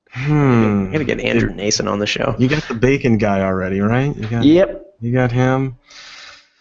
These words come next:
Speaker 2: That wannabe podcaster. <laughs> No, I'm just kidding.
Speaker 1: Um, did you, have you ever talked to Suzette Frank?
Speaker 2: Um, no, in person I have, <laughs> but not in, uh, not on the show.
Speaker 1: She's, uh, she's one of the best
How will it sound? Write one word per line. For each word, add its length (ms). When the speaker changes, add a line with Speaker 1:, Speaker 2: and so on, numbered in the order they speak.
Speaker 2:
That 260
wannabe 440
podcaster. 680
<laughs> 100
No, 60
I'm 160
just 180
kidding. 280
Speaker 1:
Um, 760
did 180
you, 80
have 160
you 60
ever 340
talked 220
to 80
Suzette 440
Frank? 500
Speaker 2:
Um, 600
no, 320
in 140
person 300
I 80
have, 280
<laughs> 20
but 140
not 220
in, 180
uh, 240
not 140
on 100
the 80
show. 180
Speaker 1:
She's, 280
uh, 520
she's 400
one 120
of 80
the 80
best 500